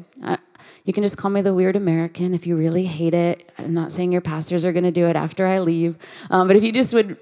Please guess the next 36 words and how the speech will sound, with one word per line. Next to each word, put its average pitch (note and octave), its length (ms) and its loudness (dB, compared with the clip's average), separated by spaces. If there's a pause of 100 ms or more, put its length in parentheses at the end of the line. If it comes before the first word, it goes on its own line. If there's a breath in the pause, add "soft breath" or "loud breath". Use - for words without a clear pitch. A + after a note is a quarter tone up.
(120)
would G3 240 6
be G#3 120 0
so G3 280 4
kind E3+ 320 2
as E3 160 0
to - 80 -2
do E3+ 220 2
it - 80 2
with E3+ 160 2
me E3 120 4
this E3 280 -2
morning, D#3+ 280 0
I E3+ 60 0
think F3+ 220 -2
it'll F#3 200 -2
add E3 240 -2
some E3 160 0
real E3 160 4
fruitfulness D#3 760 -4
as D#3+ 260 -4
we D#3 80 -2
go C#3 160 -2
into D3 220 -6
the E3 100 -4
word. D3+ 340 -6 (1300 loud breath)
So - 160 -4
would G3+ 160 0
you G#3 80 -6
please G#3 240 -6
pray F#3+ 240 -4
with G3 240 -6
me E3+ 140 -4
and E3 100 -4
we'll D#3+ 80 -4
get E3 180 -8
started. D#3+ 520 -10